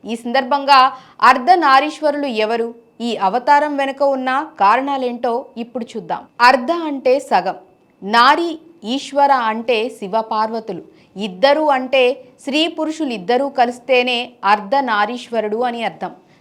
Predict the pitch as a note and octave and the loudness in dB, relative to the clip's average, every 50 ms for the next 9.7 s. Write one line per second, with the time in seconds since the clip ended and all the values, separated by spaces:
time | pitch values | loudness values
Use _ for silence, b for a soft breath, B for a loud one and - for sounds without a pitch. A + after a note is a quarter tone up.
0 | b - - C4 B3 C4+ C4+ - - - C#4+ C#4 C4+ C4+ B3+ B3+ A#3+ A3+ A#3 A#3+ | b -2 2 4 4 4 2 0 -8 -4 -4 -2 -2 -2 -4 -4 -4 -2 0 2
1 | A3+ A3+ A3+ A3+ C4+ D#4 - _ - F#3+ G3+ A3+ B3 A#3+ C4+ C4+ C4+ C4+ B3+ - | 2 2 2 0 -6 -10 -18 _ -6 -2 2 2 4 4 4 2 2 0 -2 0
2 | - G3+ F#3+ F#3 A3 A#3 A#3+ G#3+ G3 A#3+ A#3 A#3 - _ _ - - C#4 B3+ C4+ | 0 0 2 2 2 0 0 -2 -4 -6 -6 -8 -12 _ _ -4 2 4 4 4
3 | B3+ D#4+ D#4+ D#4 D#4 D#4 D4+ D4 D4+ - G#3+ G#3+ A3+ B3+ C4+ C4+ B3+ B3+ C4 B3+ | 4 0 -4 -2 -2 -4 -4 -4 -2 0 0 0 0 -4 -2 -4 -4 -2 -2 -4
4 | A#3 B3+ B3+ - - - - G#3+ G#3 - - - F4+ - b b b b b b | -4 -6 -10 -16 -18 -14 -12 -12 -12 -12 -12 -14 -14 -14 b b b b b b
5 | b G3 B3 D#4 D#4+ D#4+ E4 D#4 D4+ C#4+ - - B3 C#4 D#4 - - D#4 D4+ C#4+ | b -2 -2 0 0 0 -4 -4 -4 -6 -8 -10 -10 -10 -10 -8 -6 -6 -4 -4
6 | C#4 C#4+ C#4+ - - F3+ E3+ A#3 A#3+ B3+ C4+ D4 C#4 D4 D4 D4 C#4+ D4 - B3+ | -4 -6 -8 -10 -10 -2 4 4 6 6 4 2 2 2 2 2 2 -2 0 0
7 | A#3 A#3 C4 C#4 C4+ - C#4 C4+ C4 C4 B3+ B3+ C4+ D4+ D#4 - _ - C#4 B3+ | 0 0 0 -2 2 2 4 4 4 2 0 -4 -6 -8 -10 -10 _ 4 6 6
8 | C#4 D#4 - F4 D#4+ D#4 D#4+ - C#4+ C4 - - - - A#3 A#3 C4+ C#4+ - - | 6 4 0 -4 -6 -6 -8 -8 -8 -8 -8 -8 -8 -8 -6 -6 -10 -10 -8 -4
9 | - G#3 G#3 G#3+ A3 A3 F#3+ G#3 G3 - - F3 - | 0 2 2 2 2 0 -4 -8 -12 -10 -12 -12 -12